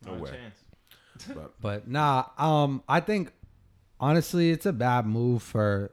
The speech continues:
Speaker 3: uh, Oklahoma and Texas to do this. It's gonna, first of all, it's gonna mess up college football and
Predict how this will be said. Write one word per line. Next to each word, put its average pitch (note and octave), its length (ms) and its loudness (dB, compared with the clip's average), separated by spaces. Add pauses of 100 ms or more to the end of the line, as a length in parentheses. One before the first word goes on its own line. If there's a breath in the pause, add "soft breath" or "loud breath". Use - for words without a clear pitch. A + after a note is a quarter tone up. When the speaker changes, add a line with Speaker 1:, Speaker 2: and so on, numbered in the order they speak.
Speaker 3:
uh, G2+ 440 -2 (120)
Oklahoma A2 600 -4
and G2 360 -4 (540 soft breath)
Texas A#2 460 -2
to A#2 80 -10
do A#2+ 200 -6
this. C3+ 300 -6
It's A#2+ 120 -18
gonna, B2+ 420 -8 (160)
first C#3 180 -4
of C#3 40 -4
all, C3 100 0
it's A#2 100 -6
gonna B2 160 -4
mess A2 320 -4
up G#2+ 320 -6
college G2+ 320 -6
football G#2 480 -10
and F#2+ 340 -16